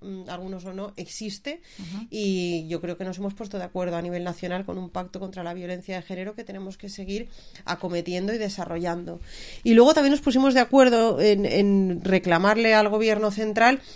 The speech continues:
Speaker 1: que se invierta dinero en las cercanías de esta provincia. Me tocó quitar la exposición de motivos porque no les parecía bien que criticáramos a Chimo Puig y al gobierno central y, bueno, pues cedimos por ahí porque lo importante era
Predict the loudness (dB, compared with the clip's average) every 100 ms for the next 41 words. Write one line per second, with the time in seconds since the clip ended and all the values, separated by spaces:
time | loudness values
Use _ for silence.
0 | -8 2 2 4 2 4 2 2 0 0
1 | 0 0 -2 -2 -4 -2 -2 -2 0 -2
2 | -2 -4 -2 0 2 2 0 -2 -2 -6
3 | -8 -6 -8 -8 -10 -8 -6 -6 -8 -10
4 | -10 -8 -8 -8 -8 -6 -4 -2 -4 -6
5 | -16 -12 -4 -2 -2 -2 -2 -4 -6 -4
6 | -4 -4 -6 -10 -12 -8 -8 -8 -10 -10
7 | -10 -12 -12 -14 -12 -10 -8 -8 -8 -10
8 | -10 -20 -20 -12 -8 -8 -6 -6 -6 -8
9 | -8 -6 -4 -2 -4 -6 -8 -8 -12 -8
10 | -6 -6 -8 -6 -4 -4 -8 -8 -8 -8
11 | -8 -6 -4 -2 0 0 -2